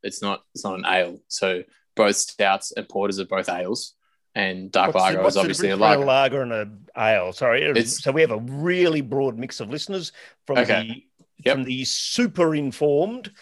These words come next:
Speaker 2: who,
Speaker 1: Okay.
Speaker 2: uh, can,
Speaker 1: Yep.
Speaker 2: to the people who are just kicking it off for the first time. So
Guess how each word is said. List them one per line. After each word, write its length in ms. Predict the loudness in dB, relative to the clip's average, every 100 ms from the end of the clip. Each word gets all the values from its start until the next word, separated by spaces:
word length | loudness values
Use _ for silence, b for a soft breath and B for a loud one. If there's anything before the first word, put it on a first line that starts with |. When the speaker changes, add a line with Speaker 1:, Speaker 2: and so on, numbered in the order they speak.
| B B
Speaker 2:
who, 260 | -6 -4 0
Speaker 1:
Okay. 180 | 2 2
Speaker 2:
uh, 360 | 2 0 -6 -12
can, 100 | -2
Speaker 1:
Yep. 240 | -2 -2 -8 _ _ _ _ _ -8
Speaker 2:
to 160 | -6
the 200 | -4 -4 -6 _
people 180 | -4 -2
who 60 | -2
are 40 |
just 180 | -4 -8 _ _ _ _ _
kicking 240 | -12 -4 0
it 60 |
off 160 | 0 0
for 60 | -8
the 60 |
first 280 | -2 -2 0
time. 280 | -2 -2 -4
So 240 | -4 -6